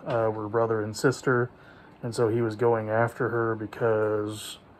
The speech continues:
she's his sister, and, uh, yeah, just that's what they went with at that time. So, next up is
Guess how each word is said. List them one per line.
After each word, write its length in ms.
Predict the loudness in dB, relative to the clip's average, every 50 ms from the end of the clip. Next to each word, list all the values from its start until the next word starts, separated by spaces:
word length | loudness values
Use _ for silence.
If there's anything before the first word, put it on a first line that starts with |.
| -20 -20 -20 -20 -20 -20 -20 -20 -20 -18 -8
she's 320 | -4 -2 0 0 0 -2
his 200 | -2 -4 -4 -4
sister, 760 | -2 2 2 2 2 0 0 2 4 4 4 4 4 2 0 -4 -12 -20 -20 -20 -20 -20 -20 -20 -20 -20 -20 -20 -20 -16 -8
and, 680 | -4 -2 0 0 2 0 0 0 -2 -6 -8 -8 -8 -8
uh, 60 | -6 -4 -4 -4 -4 -6 -10 -14 -18 -16 -12 -10
yeah, 420 | -4 0 2 4 4 4 4 2 0 -2
just 240 | -6 -10 -12 -6 -4
that's 320 | -2 -2 -2 -4 -6 -6
what 120 | -4 -2
they 120 | 0 2 4
went 220 | 4 4 4 2
with 160 | 0 0 0
at 140 | 0 0 2
that 180 | 0 0 0 0
time. 260 | -2 -4 -4 -4 -8 -12 -14 -16 -16 -18 -20 -20 -20 -20 -20 -20 -20 -20 -20 -20 -20 -20 -20 -20 -20 -20 -20 -20 -20 -20 -18 -18 -20 -20 -20 -20 -20 -14 0
So, 520 | 6 8 10 12 12 12 10 8 6 4 0 -10 -20 -20 -20 -20 -20 -20 -16 -12 -12 -12 -12 -14 -20 -20 -20 -20 -18 -16 -16 -16 -18 -6 2
next 320 | 4 4 4 4 6 8 10
up 280 | 10 10 10 8 2 -6 -14 -14 -16 -20 -20 -20 -20 -20 -20 -20 -20 -20 -20 -20 -20 -20 -20 -20 -20 -20 -20 -20 -20 -20 -6 0
is 800 | 4 6 6 6 6 6 4 4 4 4 2 0 -2 -4 -8 -12